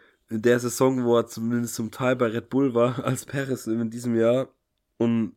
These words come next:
Perez, und Albon ist halt direkt geflogen, weißt, und Perez, ja,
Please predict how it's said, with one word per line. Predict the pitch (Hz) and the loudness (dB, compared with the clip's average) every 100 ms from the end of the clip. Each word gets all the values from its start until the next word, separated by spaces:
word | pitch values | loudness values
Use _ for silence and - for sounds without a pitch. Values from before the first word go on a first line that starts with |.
| _ | _
Perez, | - - 120 117 - - _ | -10 -4 -2 -2 -6 -12 _
und | 117 107 | -6 -2
Albon | 120 123 120 | 0 2 2
ist | |
halt | 123 113 | 0 0
direkt | 117 127 | -2 -2
geflogen, | 123 131 123 131 139 | -6 -2 -2 -2 -6
weißt, | 117 110 120 | -2 -2 -2
und | 98 | -8
Perez, | 101 107 107 98 - _ _ _ - - _ _ | -8 -4 -4 -4 -14 _ _ _ -20 -20 _ _
ja, | 92 92 | -2 -2